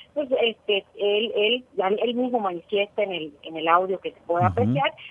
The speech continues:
Speaker 1: que en los últimos seis meses es cuando se ha ido agravando el problema. Entonces, pues, sí hemos llevado,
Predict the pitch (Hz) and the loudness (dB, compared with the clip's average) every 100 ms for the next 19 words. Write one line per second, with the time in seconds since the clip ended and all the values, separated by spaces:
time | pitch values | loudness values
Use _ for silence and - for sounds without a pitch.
0 | - - 208 202 247 240 254 202 - 247 | -16 -4 -2 0 -4 -4 -2 -4 -2 -2
1 | 262 - 226 233 233 226 - 220 196 165 | -2 -6 -4 -2 -4 -6 -2 -2 -2 -4
2 | 202 202 233 269 247 214 180 170 175 190 | 2 6 6 6 2 0 2 2 2 -2
3 | - 226 330 277 208 226 269 - - - | -2 0 0 -2 -4 -6 -6 -8 -20 -18
4 | - 214 311 330 277 247 220 220 | -4 -4 0 0 2 2 2 2